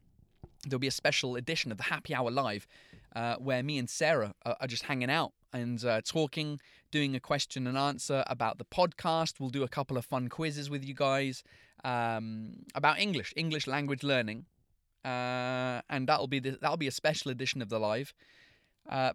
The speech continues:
but yeah, I'm looking forward to the seventh. I'm looking forward to the final show.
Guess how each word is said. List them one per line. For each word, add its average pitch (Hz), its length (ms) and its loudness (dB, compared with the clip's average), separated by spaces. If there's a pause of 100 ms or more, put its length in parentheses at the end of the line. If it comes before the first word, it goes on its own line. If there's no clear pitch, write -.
but 151 160 6
yeah, 170 220 6
I'm 151 120 4
looking 185 300 0
forward 202 380 -2
to 147 100 -4
the 135 100 -6
seventh. 165 600 -6
I'm 151 140 0
looking 165 300 -4
forward 151 280 -4
to - 100 -8
the 123 80 -8
final 139 400 0
show. 135 360 0